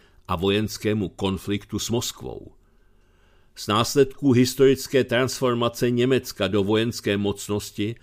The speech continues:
a znovu zvolení Macrona prezidentem Francie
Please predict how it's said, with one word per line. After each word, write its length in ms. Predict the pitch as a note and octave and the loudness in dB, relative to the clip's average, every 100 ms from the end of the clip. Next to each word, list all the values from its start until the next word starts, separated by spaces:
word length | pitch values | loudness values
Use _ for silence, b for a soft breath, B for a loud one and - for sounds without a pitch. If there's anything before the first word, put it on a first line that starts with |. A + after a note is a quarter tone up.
| b b | b b
a 160 | G2+ A2 | -4 -2
znovu 420 | G2+ A#2 D3 C3+ | 2 4 6 4
zvolení 520 | G2+ A2 G#2+ G#2+ G#2 | 4 2 4 2 2
Macrona 540 | A2 G#2+ B2+ A#2 A#2+ G#2 | 0 0 0 0 0 -2
prezidentem 760 | A2 A2 A2+ G#2+ A2+ G#2+ G#2+ | -2 0 0 0 -2 -2 -4
Francie 680 | F2+ F#2+ F#2+ - G2+ G2 | -2 -2 -4 -4 -2 -2